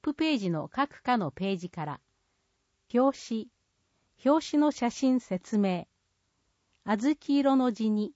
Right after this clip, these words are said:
右に白梅、左に紅梅、白抜きで、「明けましておめでとうございます」と書かれています。左下には、「カピバラは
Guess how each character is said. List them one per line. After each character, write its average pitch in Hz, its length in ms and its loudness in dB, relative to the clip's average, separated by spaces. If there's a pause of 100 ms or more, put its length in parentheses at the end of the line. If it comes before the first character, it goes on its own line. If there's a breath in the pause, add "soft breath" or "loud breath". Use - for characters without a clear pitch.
(500)
右 226 320 6
に 302 120 4
白 208 320 -4
梅、 208 300 -2 (320)
左 277 420 4
に 262 160 4
紅 220 300 0
梅、 190 280 -2 (560)
白 254 280 2
抜 269 160 4
き 233 180 -4
で、 208 200 -4 (380)
「明 208 100 -4
け 302 180 2
ま 311 100 4
し - 140 -8
て 185 100 2
お 175 100 4
め 226 140 4
で 240 140 2
と 214 180 -2
う 202 60 -2
ご 202 100 0
ざ 214 160 2
い 214 80 0
ま 196 160 -2
す」 - 120 -18
と 139 140 -8
書 175 100 -8
か 220 120 0
れ 180 140 0
て 151 100 -10
い 139 140 -4
ま 127 160 -10
す。 - 200 -20 (1120)
左 262 420 -2
下 233 260 -4
に 233 120 2
は、 160 160 -6 (720)
「カ 208 120 -6
ピ 262 140 -2
バ 240 160 2
ラ 220 160 0
は 202 240 -2